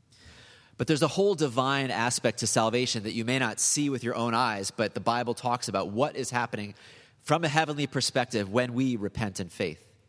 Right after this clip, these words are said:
when we repent and have faith in Jesus. And there's three words in particular, the words justification, adoption, and regeneration. So I want to help you understand what is going on from a divine perspective when we put our faith in Jesus.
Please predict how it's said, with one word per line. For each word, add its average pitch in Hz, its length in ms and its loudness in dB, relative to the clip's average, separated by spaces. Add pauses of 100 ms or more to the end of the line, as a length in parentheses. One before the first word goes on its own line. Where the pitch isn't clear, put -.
(420)
when 110 180 -8
we 120 120 -2
repent 110 320 -6
and 104 80 -10
have 98 120 -6
faith 110 300 -6
in 92 60 -14
Jesus. 90 500 -10 (640)
And 113 80 -6
there's 113 120 0
three 180 260 0
words 160 260 2
in 123 60 -2
particular, 113 560 0
the 95 80 -4
words 117 440 -2 (480)
justification, 143 920 0 (260)
adoption, 117 580 -2
and 101 80 -10
regeneration. 104 720 -4
So 117 100 -6
I 101 40 -2
want 131 260 -2
to 139 40 -2
help 139 180 -2
you 123 100 0
understand 110 540 -4
what 143 160 2
is 147 100 -2
going 127 220 0
on 110 340 -2 (760)
from 120 240 0
a 107 60 -2
divine 117 420 -2
perspective 117 520 -4
when 117 240 -2
we 135 120 -2
put 123 180 -4
our 110 100 -2
faith 107 320 -4
in 92 80 -6
Jesus. 90 500 -6